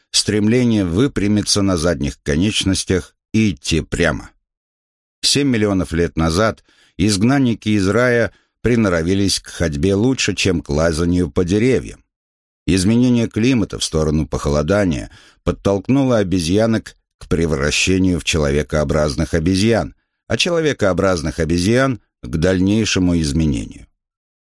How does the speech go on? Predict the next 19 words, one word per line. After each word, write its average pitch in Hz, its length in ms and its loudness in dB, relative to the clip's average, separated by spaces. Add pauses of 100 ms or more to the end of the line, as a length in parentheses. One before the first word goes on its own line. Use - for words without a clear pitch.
Как 92 240 0
и 90 60 2
много 85 360 0
раз 82 280 0
до 73 140 -4
того, 85 420 -2 (380)
беспокойная 139 720 0
планета 101 580 0
опять, 101 560 -2 (120)
ворочаясь 73 600 -2
во 60 140 -2
сне, 95 400 0 (360)
зашуршала 82 840 0
тонким 80 580 -2
покрывалом 82 720 0
жизни, 82 560 -2 (340)
и 98 120 2
жизнь 117 460 2
вновь 104 520 0